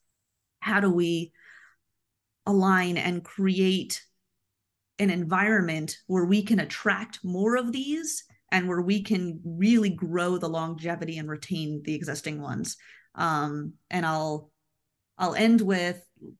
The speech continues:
Liz, what you were talking about kind of made me think of, we had a saying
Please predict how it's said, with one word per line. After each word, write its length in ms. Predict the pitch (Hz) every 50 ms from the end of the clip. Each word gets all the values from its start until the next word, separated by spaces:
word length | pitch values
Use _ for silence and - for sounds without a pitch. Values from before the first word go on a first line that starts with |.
| _ _
Liz, 260 | - 185 180 170 165 175
what 100 | 180 175
you 100 | 175 175
were 80 | 175
talking 260 | 170 202 180 175 170 175
about 280 | 175 165 165 165 - - 185 190
kind 160 | - 196 175
of 60 | 170
made 140 | 170 170 170
me 140 | 165 165 165
think 200 | - 170 165 156
of, 200 | 165 151 156 151
we 260 | 165 160 - 180 180 165
had 180 | 180 165 160
a 60 | 160 165
saying 640 | - - 196 175 170 160 165 165 160 160 156 156